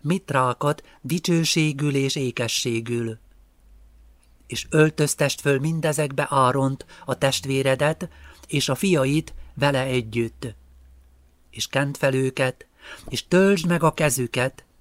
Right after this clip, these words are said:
és szenteld fel őket, hogy papsággal szolgáljanak nekem. Készíts nekik gyolcs nadrágot is, hogy befödjék meztelenségüket a csípőtől a combig.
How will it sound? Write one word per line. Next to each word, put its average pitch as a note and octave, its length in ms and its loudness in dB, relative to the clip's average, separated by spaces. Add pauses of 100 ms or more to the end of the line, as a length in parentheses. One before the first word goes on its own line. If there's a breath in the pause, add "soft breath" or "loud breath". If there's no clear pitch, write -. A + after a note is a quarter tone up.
(340 loud breath)
és C3 140 -2
szenteld D#3+ 600 4
fel D3+ 220 4
őket, D#3 640 2 (240 loud breath)
hogy C3+ 160 -4
papsággal E3 800 4
szolgáljanak D3+ 880 2
nekem. A2+ 640 -6 (1700 soft breath)
Készíts E3+ 540 2
nekik C#3 500 -2
gyolcs E3+ 460 4
nadrágot C3 720 2
is, C#3 340 -4 (400 loud breath)
hogy B2+ 140 -2
befödjék D#3+ 640 2
meztelenségüket D3+ 1300 0
a - 100 -10
csípőtől D3+ 960 2
a C#3 120 0
combig. A2+ 720 -2